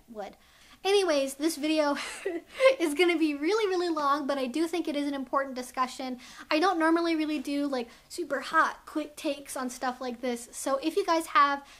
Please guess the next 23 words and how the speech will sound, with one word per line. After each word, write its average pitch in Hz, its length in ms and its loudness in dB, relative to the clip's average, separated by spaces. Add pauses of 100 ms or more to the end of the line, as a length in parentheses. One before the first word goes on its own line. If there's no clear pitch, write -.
(180)
your 254 400 -2
own 233 140 -4
thoughts, 339 440 2
if 277 180 -6
you 277 120 -6
think 269 260 -8
I 247 100 -2
skipped - 340 -8
over 285 220 -2
anything, 339 460 -2
please 311 420 2
let 277 140 -2
me 269 120 -6
know. 269 360 -2
I'm 247 160 -4
sure 269 340 -4
there's 240 200 -2
elements 285 400 -2
of 262 80 -4
this 262 120 -8
conversation 254 640 -8
I'm 233 180 -6
missing. 320 340 -4